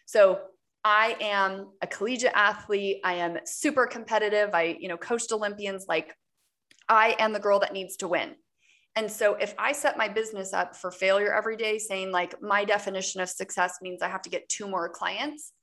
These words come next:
that's completely out of my control and I will lose, right? But if I say, "My definition of success is I called and made two offers," I can win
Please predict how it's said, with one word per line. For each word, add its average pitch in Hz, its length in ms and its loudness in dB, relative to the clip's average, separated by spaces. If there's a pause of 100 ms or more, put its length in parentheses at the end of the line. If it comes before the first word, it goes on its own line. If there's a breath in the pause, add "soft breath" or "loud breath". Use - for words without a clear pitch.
(460)
that's 240 220 2
completely 247 600 -6
out 202 180 0
of 196 140 -8
my 175 140 -4
control 180 640 -4 (220 loud breath)
and 208 100 0
I 202 140 4
will 185 260 0
lose, - 520 -6 (500)
right? 202 320 0 (320)
But 233 80 4
if 233 120 0
I 220 100 0
say, 208 220 -2
"My 226 200 0
definition 233 580 -2
of 190 80 -6
success 190 460 -2
is 190 100 -6
I 175 120 0
called 208 340 2
and 196 100 -2
made 175 200 -6
two - 180 -6
offers," 185 640 2 (260)
I 202 80 -2
can 202 240 -10
win 170 220 0